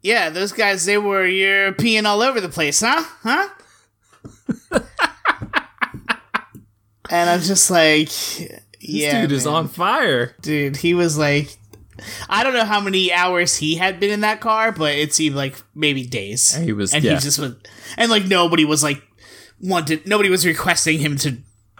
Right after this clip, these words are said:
Speaker 1: drive them anywhere, and he just was, like, yearning for contact.
Speaker 2: Yeah. That's relatable.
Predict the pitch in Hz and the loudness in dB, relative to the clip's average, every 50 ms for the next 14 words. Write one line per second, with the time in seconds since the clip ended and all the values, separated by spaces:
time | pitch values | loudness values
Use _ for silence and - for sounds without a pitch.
0 | - - - 170 143 135 139 131 127 120 117 113 110 113 110 113 113 110 107 113 | -12 -4 0 2 2 2 0 -2 -4 -6 -4 -4 -6 -6 -6 -6 -6 -4 -4 -6
1 | 123 131 - 139 127 113 104 - 135 127 - - - 117 113 107 - 107 107 - | -6 -4 -4 -4 -2 -2 -2 -2 0 2 0 0 0 -4 -4 -4 -4 -4 -4 -8
2 | - 127 135 131 135 131 123 120 117 117 113 - - 113 - - - 123 117 110 | -8 -4 0 2 2 2 2 2 2 0 0 -2 -4 -6 -4 0 0 0 2 0
3 | - - 73 - - - - - - 131 123 92 73 - - - - - - - | -2 -4 -4 -8 -6 -8 -8 -2 2 4 4 4 4 0 -8 -16 -20 -14 -6 -4
4 | 185 - - 320 185 123 113 107 104 104 147 170 - | -4 -4 -2 -2 0 0 0 0 0 -2 -4 -6 -6